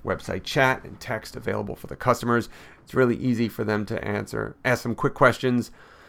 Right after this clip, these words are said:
you know, get the information they need, and it, you know, shouldn't take you, you know, a, a long time, you know, as opposed to if you have to do a full phone conversation or write a lengthy email. Another way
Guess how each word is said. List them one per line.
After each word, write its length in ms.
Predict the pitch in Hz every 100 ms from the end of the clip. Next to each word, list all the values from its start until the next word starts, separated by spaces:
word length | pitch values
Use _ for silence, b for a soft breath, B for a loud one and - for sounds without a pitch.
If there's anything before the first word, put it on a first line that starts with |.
| B B B B B B B -
you 80 | 143
know, 100 | 120
get 140 | 131
the 100 | 139
information 460 | 127 143 123 117 127
they 100 | 117
need, 360 | 113 110 110
and 280 | - 110 104
it, 140 | 107 - -
you 140 | - 120
know, 180 | 101 98
shouldn't 380 | - 117 110
take 280 | 98 104 95
you, 360 | 104 101 98 92 B B B B B B B -
you 100 | 110
know, 140 | 95
a, 60 | 92 - -
a 80 |
long 320 | 95 98 92 95
time, 380 | 95 85 82 -
you 100 | 98
know, 160 | 92
as 160 | 95 98
opposed 320 | - 98 98
to 100 | 95
if 140 | 98
you 60 | 107
have 180 | 92 -
to 280 | - 117 - _ _ -
do 180 | 107 104
a 60 |
full 240 | - 107 98
phone 300 | - 104 101
conversation 1000 | 98 95 101 - 107 - - - - - _ _ -
or 180 | 101 98
write 160 | 92
a 60 | 95
lengthy 360 | 98 95 -
email. 300 | 95 - - 101 _ _ _ _ _ _ - - - _ _ - B B B B
Another 320 | - 127 165
way 420 | 170 147 139 131